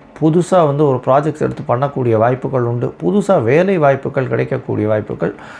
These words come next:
நிச்சயமாக இருக்கும். இந்த வாரத்துல பார்த்தாலேயானால் ஆறாம் இடத்துல இருக்கக்கூடிய சந்திர பகவான் ஒன்பதாம் தேதி கார்த்தால ஒரு ஒன்பதே கால் மணியிலிருந்து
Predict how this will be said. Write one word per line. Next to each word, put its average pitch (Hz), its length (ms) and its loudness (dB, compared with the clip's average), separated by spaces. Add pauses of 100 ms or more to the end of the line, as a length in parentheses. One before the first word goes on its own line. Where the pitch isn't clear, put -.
(200)
நிச்சயமாக 120 720 2
இருக்கும். 95 360 -4 (1300)
இந்த 156 300 4
வாரத்துல 185 320 2
பார்த்தாலேயானால் 147 800 0 (100)
ஆறாம் 156 500 2
இடத்துல 147 220 -2
இருக்கக்கூடிய 135 560 0
சந்திர 127 340 0
பகவான் 120 400 -2 (180)
ஒன்பதாம் 151 500 2
தேதி 147 240 2
கார்த்தால 131 540 0
ஒரு 123 100 0
ஒன்பதே 127 300 0
கால் 120 200 2
மணியிலிருந்து 110 580 -2